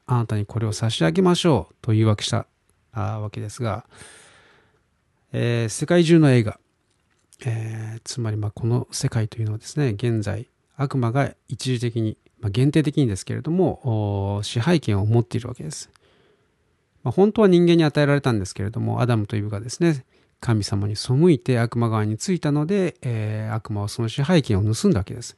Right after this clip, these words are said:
まあ、だからこの部分は正しいんですね。正しいんですけれども、えー、「もし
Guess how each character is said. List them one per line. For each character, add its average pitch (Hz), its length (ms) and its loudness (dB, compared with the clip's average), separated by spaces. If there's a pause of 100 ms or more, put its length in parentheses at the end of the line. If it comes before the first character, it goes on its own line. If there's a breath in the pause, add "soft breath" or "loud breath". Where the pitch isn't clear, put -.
(1120 soft breath)
ま 160 80 -2
あ、 - 20 -2
だ 214 80 2
か 208 80 2
ら 151 80 4
こ 175 120 0
の 202 100 6
部 208 100 0
分 202 140 6
は 107 100 4
正 143 360 0
し - 100 -2
い - 20 6
ん 110 60 2
で 95 80 -6
す - 120 -8
ね。 123 240 -6
正 170 260 0
し 220 120 0
い 208 40 4
ん 190 60 4
で 147 80 2
す - 80 -6
け 139 120 -2
れ 131 80 0
ど 147 80 -2
も、 175 280 2 (580)
え 117 920 -2 (520)
ー、 165 40 -2
「も 180 140 4
し - 260 -4